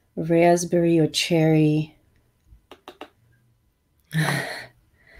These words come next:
Yeah, Betsy, um, I understand you,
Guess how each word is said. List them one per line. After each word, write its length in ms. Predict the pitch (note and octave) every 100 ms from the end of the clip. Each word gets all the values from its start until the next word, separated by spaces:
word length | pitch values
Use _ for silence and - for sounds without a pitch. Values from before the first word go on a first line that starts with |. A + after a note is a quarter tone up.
| - _ _ _ _ _ _ _ _ _ _ _ _ _ _ _ _ _ _ _ _ - _ _ _
Yeah, 140 | F3+ D#3
Betsy, 640 | E3 E3+ - G3 F#3+ - -
um, 480 | F3 E3 D#3+ D#3+ - _ _ _ _ -
I 200 | F3+ F3
understand 640 | F3 E3+ - F3+ E3+ E3 -
you, 680 | F3 E3 F3+ F3 F3+ F#3 -